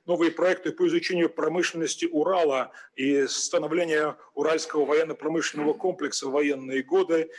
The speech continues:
Издан большой том по истории танкостроения, танковая промышленность Советского Союза в годы Великой Отечественной войны.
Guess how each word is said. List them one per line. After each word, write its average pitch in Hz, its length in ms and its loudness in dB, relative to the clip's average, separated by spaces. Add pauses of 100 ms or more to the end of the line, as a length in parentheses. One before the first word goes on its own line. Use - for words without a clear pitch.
(180)
Издан 143 400 -2
большой 143 360 0
том 143 260 -2
по 139 260 0
истории 127 540 -2 (220)
танкостроения, 151 960 -4 (280)
танковая 131 580 0 (120)
промышленность 151 760 -4 (100)
Советского 151 480 -2
Союза 143 400 -2
в 127 80 -4
годы 139 440 0
Великой 143 320 -4
Отечественной - 460 -4
войны. 139 520 -2